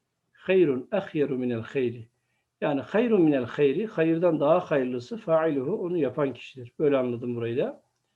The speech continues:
Fa'ilu hu'ya izafe edilmiş. Min el hayr kelimesini cer etmiş. Bunları görüyoruz. Kum ma'allahi ve la tubali. Allah ile ol. Başka bir şeye de itibar etme. Kulak asma. Ma'a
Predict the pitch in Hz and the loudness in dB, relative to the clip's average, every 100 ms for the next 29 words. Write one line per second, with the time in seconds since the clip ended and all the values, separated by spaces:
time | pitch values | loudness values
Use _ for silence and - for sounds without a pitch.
0 | _ _ _ _ _ 165 170 202 233 262 | _ _ _ _ _ 0 2 2 2 -2
1 | 156 156 185 175 139 131 117 131 127 185 | -2 4 6 6 4 0 -2 -4 -4 -4
2 | 196 156 190 254 277 _ _ _ _ _ | -4 0 2 0 -2 _ _ _ _ _
3 | - 160 156 202 202 156 160 143 139 131 | -4 -2 -2 0 0 0 -2 0 -2 -4
4 | 151 135 131 120 113 156 160 165 143 147 | -4 -4 -2 -4 -6 -10 -8 -4 -2 -2
5 | 139 123 120 117 170 214 _ _ _ _ | -2 -2 -2 -4 -6 -8 _ _ _ _
6 | _ _ _ _ _ _ _ 254 277 220 | _ _ _ _ _ _ _ -2 2 4
7 | 208 208 202 202 190 156 156 190 220 _ | 4 4 4 4 4 2 0 -2 -6 _
8 | _ - 151 185 175 208 214 170 160 135 | _ -8 2 2 4 2 0 -4 0 0
9 | 113 117 _ _ _ _ - - 226 214 | 0 -8 _ _ _ _ -6 -4 2 2
10 | 151 127 135 202 220 _ _ _ _ - | 2 2 2 0 -4 _ _ _ _ -8
11 | 202 - 185 156 - 143 151 - - 180 | -8 -4 -6 -6 -2 0 0 -4 -6 -2
12 | 170 160 147 135 120 117 147 143 151 - | 0 2 0 -6 -12 -6 -4 -2 -2 -4
13 | 117 113 - _ _ _ _ 156 160 185 | -10 -16 -18 _ _ _ _ -2 0 0
14 | 233 262 | -2 -6